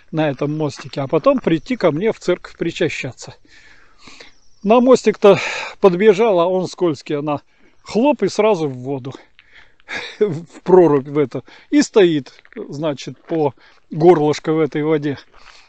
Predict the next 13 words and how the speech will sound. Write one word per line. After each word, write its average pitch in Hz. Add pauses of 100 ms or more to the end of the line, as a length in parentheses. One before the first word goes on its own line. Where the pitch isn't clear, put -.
(160)
И 208
вспомнила, 240
что -
сегодня 185
день 160
Николая, 156 (680)
и 190
начала 220 (240)
кричать: 170
«Николай, 247
спаси! 226 (440)
Николай, 240
спаси!» 208